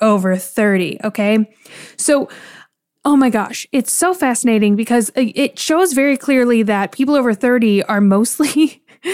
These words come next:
the majority are using Microsoft Outlook, which is email. I've never used Microsoft Outlook, probably because I've never had a jobby job. Never used Outlook.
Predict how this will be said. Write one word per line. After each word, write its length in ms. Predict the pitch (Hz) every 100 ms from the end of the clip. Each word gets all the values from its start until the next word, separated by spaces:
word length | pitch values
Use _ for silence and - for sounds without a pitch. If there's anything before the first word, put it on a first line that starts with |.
| 381 359 320
the 80 |
majority 480 | 262 226 240 277 294
are 80 | 220
using 440 | 214 233 233 220
Microsoft 640 | 196 196 277 262 285 285 -
Outlook, 600 | 196 170 160 175 185 - _
which 180 | 226 214
is 240 | 214 196
email. 420 | 247 220 170 160 -
I've 280 | 254 370 415
never 220 | 392 359
used 340 | 247 262 339
Microsoft 520 | 370 370 370 381 370 370
Outlook, 360 | 359 359 359
probably 400 | - 214 302 339
because 240 | 339 349 339
I've 120 | 339
never 200 | 330 330
had 160 | 330
a 80 | 339
jobby 400 | 339 220 175 180
job. 400 | 175 175 180 208 - - - - _
Never 240 | 247 320 320
used 200 | 302 240
Outlook. 420 | 226 240 220